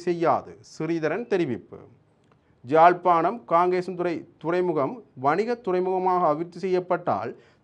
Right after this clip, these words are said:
தமிழ் மக்கள் பொருளாதார ரீதியாக வலுப்பெறுவார்கள் என்பதாலேயே அரசாங்கம் பின்னடிப்பதாக கூறியுள்ள நாடாளுமன்ற உறுப்பினர் ஸ்ரீதரன், பலாலி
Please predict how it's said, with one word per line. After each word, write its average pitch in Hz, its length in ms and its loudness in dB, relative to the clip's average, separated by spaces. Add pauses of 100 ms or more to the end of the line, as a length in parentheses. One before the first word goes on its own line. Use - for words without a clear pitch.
தமிழ் 180 240 4
மக்கள் 233 320 -4 (180)
பொருளாதார 208 580 6 (100)
ரீதியாக 180 500 2 (280)
வலுப்பெறுவார்கள் 202 840 2
என்பதாலேயே 175 640 4
அரசாங்கம் 190 480 -2
பின்னடிப்பதாக 180 680 2
கூறியுள்ள 180 440 0
நாடாளுமன்ற 175 520 2
உறுப்பினர் 175 340 -4
ஸ்ரீதரன், 151 440 -4 (540)
பலாலி 214 320 6